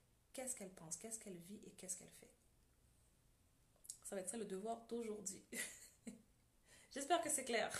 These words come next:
<laughs> parce que je sais que <laughs> les lettres sont pas super... Euh, <laughs> Sinon, posez-moi des questions dans les commentaires quand vous regardez, euh, le live, ça va me faire plaisir de vous répondre. Et, euh, le,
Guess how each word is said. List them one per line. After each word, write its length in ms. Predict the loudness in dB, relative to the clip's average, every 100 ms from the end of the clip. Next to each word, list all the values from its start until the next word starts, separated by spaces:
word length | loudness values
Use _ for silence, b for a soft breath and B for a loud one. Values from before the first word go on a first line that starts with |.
| 0
<laughs> 160 | 2 4
parce 200 | 4 2
que 100 | 0
je 180 | -2 2
sais 220 | 0 0
que 140 | 0
<laughs> 1300 | 0 -2 -14 -14 -8 -6 -4 -4 -4 -6 -10 -16 -4
les 80 | 2
lettres 320 | 4 4 2
sont 140 | 0 0
pas 140 | 2
super... 540 | 2 2 4 4 4 2
Euh, 200 | -2 -4 B B -14
<laughs> 540 | -12 -12 -14 -18 -12 -2
Sinon, 280 | 4 4 4
posez-moi 360 | 0 2 2 0
des 120 | 2
questions 320 | 0 2 2
dans 100 | 2
les 120 | 2
commentaires 680 | 0 -4 -4 0 2 2 0
quand 120 | -6
vous 100 | -6 -8 -8
regardez, 380 | -6 -4 -2 -2 -2
euh, 240 | -4 -6 -6
le 140 | -6 -4
live, 200 | -4 -4
ça 100 | -6
va 60 |
me 40 | -8
faire 120 | -8
plaisir 380 | -2 -2 0 -2
de 100 | -4
vous 160 | -8
répondre. 480 | -10 -10 -6 -6 -6 B B B B -2
Et, 360 | -2 0 -2 0
euh, 360 | 2 2 0
le, 80 | -2